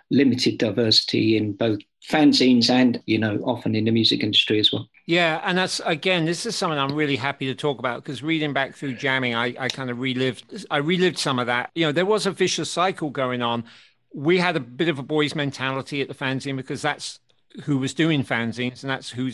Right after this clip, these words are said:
Speaker 2: was writing to us saying they wanted to write to us. And I always wanted to have a broader contributor base,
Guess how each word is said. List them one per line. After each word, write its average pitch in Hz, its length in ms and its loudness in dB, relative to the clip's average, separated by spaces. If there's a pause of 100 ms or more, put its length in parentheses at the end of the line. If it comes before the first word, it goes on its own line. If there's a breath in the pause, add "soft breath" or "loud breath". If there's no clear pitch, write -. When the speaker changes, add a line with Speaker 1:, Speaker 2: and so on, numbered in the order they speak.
(300)
Speaker 2:
was 127 200 -8
writing 139 260 0
to 135 100 -10
us 123 80 -8
saying 131 280 0
they 123 120 -4
wanted 127 400 -4
to - 120 -12
write 156 280 -2
to 135 180 -6
us. 117 220 -8 (420 soft breath)
And 147 380 0 (100)
I 151 260 2 (100)
always 156 520 0
wanted 143 440 -4
to 135 100 -4
have 120 460 -4 (160)
a 131 80 -6
broader 131 640 0 (400)
contributor 139 560 -4
base, 113 500 -6